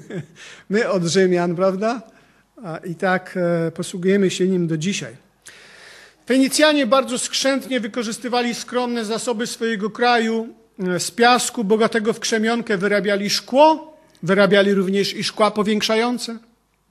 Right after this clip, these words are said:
E, morze dostarczało rozkolców, z których uzyskiwali barwnik,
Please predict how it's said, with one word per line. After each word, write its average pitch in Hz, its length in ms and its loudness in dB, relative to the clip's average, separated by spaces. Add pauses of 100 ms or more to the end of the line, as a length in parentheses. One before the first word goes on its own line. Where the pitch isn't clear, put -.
(880)
E, 180 560 0
morze 202 420 0
dostarczało 214 580 0
rozkolców, 240 720 -2
z - 80 -8
których - 360 -4
uzyskiwali 208 760 -2
barwnik, 202 960 0